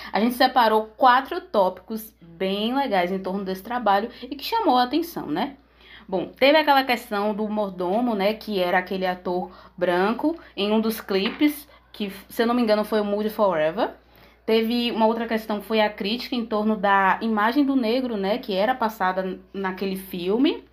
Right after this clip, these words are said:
Um outro tópico também importante, mas que a gente não pode esquecer, é a questão de como ficou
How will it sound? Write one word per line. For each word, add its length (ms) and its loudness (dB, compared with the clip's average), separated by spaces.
Um 80 -4
outro 280 2
tópico 340 0
também 520 -4
importante, 1040 -2
mas 420 -2
que 60 -6
a 40 -2
gente 180 -6
não 140 -4
pode 340 -6
esquecer, 720 -6
é 280 6
a 80 6
questão 560 -2
de 160 -8
como 280 0
ficou 760 0